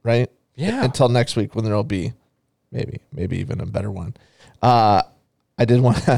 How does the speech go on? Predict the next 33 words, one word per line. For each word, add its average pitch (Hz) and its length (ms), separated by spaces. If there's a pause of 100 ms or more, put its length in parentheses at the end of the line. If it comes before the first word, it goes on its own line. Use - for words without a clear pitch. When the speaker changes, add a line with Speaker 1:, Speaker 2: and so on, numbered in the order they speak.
(220)
Speaker 1:
<laughs> - 340
I 117 80
saw 123 280
this 117 180
last 110 260
night. 107 200
A - 20
friend 113 220
of 107 100
ours 107 160
posted 110 400
this. 104 380 (800)
This 117 160
is 113 120
not 120 180
as 113 120
good 113 160
as 90 100
your 98 140
story, 90 420
I - 40
promise. 101 540 (480)
Uh, 104 280
but 101 240
this 147 180
is 143 160
stuff - 340
that 117 100
just 107 200
makes 110 240
you 107 80
think, - 300
"Damn, 127 440